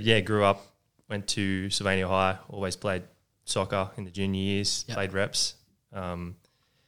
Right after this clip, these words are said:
Speaker 1: yeah, just grew up, got a younger brother, younger sister.
Speaker 2: Yep.
Speaker 1: Just having a good time
Speaker 2: Peaches
Speaker 1: over there.
Speaker 2: is having a little, keep going, mate. I'm just gonna sort Peaches out.
Speaker 1: Um,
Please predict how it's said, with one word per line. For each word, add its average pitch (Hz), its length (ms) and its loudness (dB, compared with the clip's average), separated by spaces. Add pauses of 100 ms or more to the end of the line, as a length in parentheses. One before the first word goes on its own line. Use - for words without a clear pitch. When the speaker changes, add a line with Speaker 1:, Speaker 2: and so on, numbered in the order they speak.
(1120)
Speaker 1:
yeah, 113 180 6
just 107 220 2
grew 107 240 4
up, 107 220 4 (380)
got 104 120 -4
a 95 80 -2 (480)
younger 104 240 2
brother, 101 240 6
younger 98 240 2
sister. 127 420 4 (1400)
Speaker 2:
Yep. 117 260 4
Speaker 1:
Just - 100 -18
having 90 160 -8
a 87 40 -8
good 90 160 -10
time 98 120 -4
Speaker 2:
Peaches 123 220 8
Speaker 1:
over 131 40 10
there. 123 60 8
Speaker 2:
is 123 120 8
having 120 200 8
a 117 40 6
little, 113 440 4
keep 147 200 10
going, 120 180 6
mate. 117 160 4
I'm 120 80 4
just 117 120 2
gonna 120 100 2
sort 107 180 -2
Peaches 110 320 0
out. 110 220 4 (600)
Speaker 1:
Um, 92 380 0